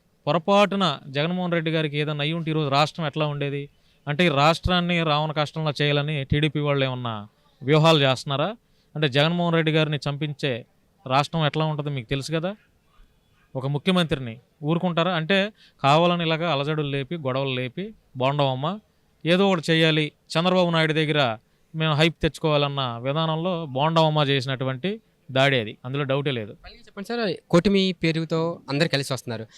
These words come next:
Speaker 2: ఆంధ్రప్రదేశ్ ప్రజలు already ఒక ఫిక్స్‌డ్ అయి ఉన్నారు ఎవరు ఓటేయాలనేది.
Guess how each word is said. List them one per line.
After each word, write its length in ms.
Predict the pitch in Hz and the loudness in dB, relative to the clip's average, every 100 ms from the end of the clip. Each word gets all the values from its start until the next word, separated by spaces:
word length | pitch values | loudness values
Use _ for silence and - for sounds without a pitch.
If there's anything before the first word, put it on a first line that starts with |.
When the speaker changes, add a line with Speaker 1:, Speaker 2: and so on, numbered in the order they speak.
| - - | -20 -4
Speaker 2:
ఆంధ్రప్రదేశ్ 500 | 147 202 202 202 - | 0 0 -2 -4 -4
ప్రజలు 260 | 170 175 196 | -6 -4 -4
already 600 | 196 139 160 170 175 165 | -2 -2 0 -2 -2 -4
ఒక 260 | 135 131 120 | -4 -6 -6
ఫిక్స్‌డ్ 340 | - 151 208 | -8 -6 -2
అయి 100 | 202 | -2
ఉన్నారు 200 | 180 185 | -2 -2
ఎవరు 160 | 160 156 | -4 -4
ఓటేయాలనేది. 600 | 156 156 151 147 147 233 | -4 -4 -4 -4 -6 -8